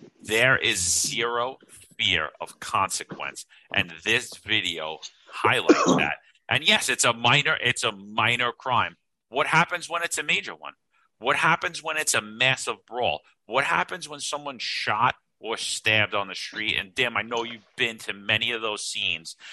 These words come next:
especially in housing. You know, towards the end of my career, I really wasn't in those scenes anymore, but I was in many of them in the beginning. And I'm sure I, I can't even imagine what you were dealing with towards the end of your career, like being in housing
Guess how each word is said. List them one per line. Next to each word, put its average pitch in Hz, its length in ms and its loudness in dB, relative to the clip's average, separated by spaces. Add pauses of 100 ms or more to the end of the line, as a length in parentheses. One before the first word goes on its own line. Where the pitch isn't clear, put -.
(140)
especially 120 720 0
in 104 80 2
housing. 101 680 0 (340)
You 107 80 -8
know, 101 280 4
towards 139 300 4
the 135 100 2
end 135 120 2
of 123 80 2
my 117 100 6
career, 120 440 2
I 95 60 6
really 107 360 0
wasn't 101 360 0
in 85 80 -6
those 82 200 -8
scenes 85 320 -6
anymore, 82 520 -4 (320)
but 104 120 4
I 101 100 6
was 117 340 4
in 123 100 2 (160)
many 120 240 2
of 113 80 0
them 101 120 0
in 101 60 -10
the 95 80 -10
beginning. 95 540 0
And 90 120 0
I'm 95 100 0
sure 120 540 2 (460)
I, 143 160 6 (140)
I 131 140 6
can't 160 320 2
even 131 160 0
imagine 123 540 2
what 107 200 -8
you 104 80 -12
were 101 100 -4
dealing 120 420 -2
with 87 160 -2 (180)
towards 113 440 0
the 107 160 2
end 110 200 0
of 101 120 -4
your 107 140 -2
career, 107 460 -4
like 87 240 -2
being 107 280 -2
in 104 100 -2
housing 113 480 2